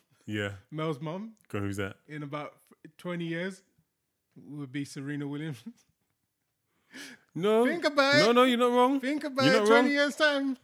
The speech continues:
Speaker 1: No, no, no, you're not wrong.
Speaker 2: She would fit.
Speaker 1: Yeah, no, definitely not wrong.
Speaker 2: She got the physique.
Speaker 1: I mean, strong,
Speaker 2: Like
Speaker 1: yeah, strong black woman.
Speaker 2: Yeah, mm, I think she could do it.
Speaker 1: I
Speaker 2: But
Speaker 1: hear
Speaker 2: yeah.
Speaker 1: you. No, no, I agree. No, I agree. Actually, it's not, that's not
Speaker 2: Yeah.
Speaker 1: a bad, that's not a bad take at all. Actually.
Speaker 2: Yeah, so that's what kept coming to mind. Um,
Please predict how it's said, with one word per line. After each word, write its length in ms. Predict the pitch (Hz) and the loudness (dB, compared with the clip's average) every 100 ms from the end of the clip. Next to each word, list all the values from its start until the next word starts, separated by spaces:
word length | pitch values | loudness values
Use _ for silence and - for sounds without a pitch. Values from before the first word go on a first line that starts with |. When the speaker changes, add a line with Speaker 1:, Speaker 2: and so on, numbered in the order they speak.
| - | -8
Speaker 1:
No, 140 | 131 220 | 0 2
no, 120 | 240 | 2
no, 120 | 247 | 0
you're 160 | 185 220 | 0 0
not 80 | 220 | 2
wrong. 260 | 233 262 | 2 0
Speaker 2:
She 140 | - 185 | -2 -4
would 100 | 180 | -4
fit. 340 | 247 247 - - | -4 -4 -4 -6
Speaker 1:
Yeah, 280 | 160 220 240 | -2 -2 -4
no, 220 | 160 165 143 | -6 -6 -8
definitely 500 | 143 147 160 151 156 | -2 -2 0 -2 0
not 60 | |
wrong. 240 | 165 165 160 _ | 0 -2 -8 _
Speaker 2:
She 120 | - | -18
got 160 | 143 180 | -14 -12
the 80 | 156 | -10
physique. 400 | 175 175 214 _ _ _ - | -10 -10 -10 _ _ _ -6
Speaker 1:
I 40 | |
mean, 280 | 160 139 113 110 | 2 2 2 -4
strong, 280 | - 160 147 | -2 0 0
Speaker 2:
Like 80 | 147 | -2
Speaker 1:
yeah, 260 | 190 220 185 | -2 -2 -2
strong 260 | - 190 | -2 0
black 140 | 185 175 | 0 0
woman. 280 | 170 208 196 | -2 -2 -4
Speaker 2:
Yeah, 220 | 202 233 160 | -8 -8 -10
mm, 220 | 214 196 151 | -12 -10 -10
I 100 | 180 | -10
think 240 | 202 202 | -10 -10
she 100 | 202 | -10
could 180 | 196 185 | -12 -8
do 80 | 226 | -6
it. 120 | 202 - | -6 -10
Speaker 1:
I 80 | 131 | -6
Speaker 2:
But 0 | 160 | -2
Speaker 1:
hear 100 | 190 | 0
Speaker 2:
yeah. 60 | 190 190 | 0 -2
Speaker 1:
you. 100 | 175 _ | -6 _
No, 120 | 202 226 | -6 -2
no, 140 | 214 | -2
I 140 | 180 | 0
agree. 180 | 185 143 | -2 -6
No, 140 | 156 180 | -6 -2
I 60 | |
agree. 260 | 165 180 160 | -2 0 -2
Actually, 160 | 107 107 | -2 -4
it's 100 | 131 | -2
not, 280 | 147 - _ | -4 -6 _
that's 160 | 123 120 | -12 -6
not 100 | - | -6
Speaker 2:
Yeah. 80 | 170 | -4
Speaker 1:
a 20 | |
bad, 260 | 127 120 | -2 -2
that's 120 | 113 127 | -4 -8
not 80 | |
a 40 | 127 | -4
bad 180 | 120 113 | -2 0
take 200 | 120 110 | -2 -4
at 120 | 135 | -2
all. 120 | 131 | -2
Actually. 340 | 92 - 98 110 _ - | -4 -8 -10 -10 _ -10
Speaker 2:
Yeah, 320 | 160 156 151 202 | -6 -4 -6 -12
so 220 | 170 165 | -8 -6
that's 220 | 175 180 | -2 -4
what 100 | 185 | -4
kept 200 | 190 170 | -6 -6
coming 220 | 175 165 147 | -8 -8 -8
to 120 | 156 | -8
mind. 300 | 156 147 - _ - _ _ 160 | -8 -8 -12 _ -20 _ _ -8
Um, 320 | 160 156 | -6 -6